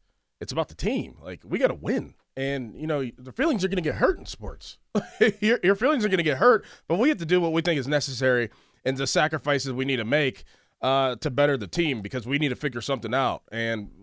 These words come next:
i-, if, if, if you are upset, then why didn't you do better then? Kind of the situation. And I know it is tough, but, I mean, that's the part of pro sports. Like, you gotta make tough decisions, you gotta hurt some feelings, and you gotta do what's necessary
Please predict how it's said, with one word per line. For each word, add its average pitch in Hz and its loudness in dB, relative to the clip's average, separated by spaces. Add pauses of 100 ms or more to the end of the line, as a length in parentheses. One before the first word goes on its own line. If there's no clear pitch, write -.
(120)
i-, 147 0
if, 147 -4
if, - -6 (540)
if 131 -4
you 202 0
are 156 2
upset, 151 2
then 135 -2
why 151 2
didn't 139 -4
you 127 -2
do 104 -4
better 87 -10
then? - -20 (260)
Kind 131 -2
of 90 -10 (140)
the 127 -8
situation. 117 -6
And 131 -2
I 214 4
know 247 10
it 170 4
is 175 2
tough, - 2
but, 151 -2
I 160 4
mean, 160 0
that's 190 2
the 185 -2
part 175 2
of 107 -4
pro 147 2
sports. 160 0
Like, 95 -6
you 127 -2
gotta 160 0
make 165 0
tough 156 -2
decisions, 131 -4 (300)
you 120 0
gotta 165 4
hurt 185 2
some 202 -2
feelings, 131 0 (300)
and 139 -4
you 143 2
gotta 151 6
do 143 0
what's 135 -2
necessary 107 0